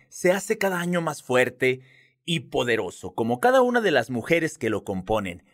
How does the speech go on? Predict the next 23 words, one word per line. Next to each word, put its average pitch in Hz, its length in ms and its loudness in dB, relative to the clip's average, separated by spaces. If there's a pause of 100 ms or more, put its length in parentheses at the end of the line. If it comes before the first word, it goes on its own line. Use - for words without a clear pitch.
(220)
Grupos, 131 640 0
asociaciones, 123 1040 -4
fundaciones, 131 1120 -2 (320)
O 175 220 6
N 160 240 0
Gs 131 500 2 (240)
y 262 140 4
mujeres 233 540 4
en 143 100 -4
general 131 500 2 (200)
siguen 254 440 0
luchando 208 560 2
cada 226 280 4
año 220 260 0
por 190 180 0
acabar 208 520 4
con 202 260 4
los 214 240 2
acosos, - 760 2 (320)
asesinatos, 131 1120 0 (280)
violencia 170 640 2
de 123 100 0
género, 127 580 2